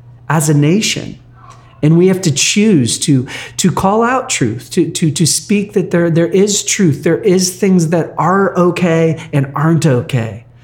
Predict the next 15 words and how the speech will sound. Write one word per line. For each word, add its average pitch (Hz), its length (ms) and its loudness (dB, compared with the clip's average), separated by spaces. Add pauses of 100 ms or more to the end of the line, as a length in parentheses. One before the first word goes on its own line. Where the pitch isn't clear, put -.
(240)
But 170 360 0
in 185 300 2
that, 135 420 -4 (300)
our 165 320 -2
attitudes 185 1040 -2 (680)
are 160 100 2
supposed 160 420 0
to 160 60 0
be 147 80 4
that 139 380 0
of 143 160 0
humility, 139 720 0 (160)
that 160 420 -2
of 147 200 0
love 135 760 0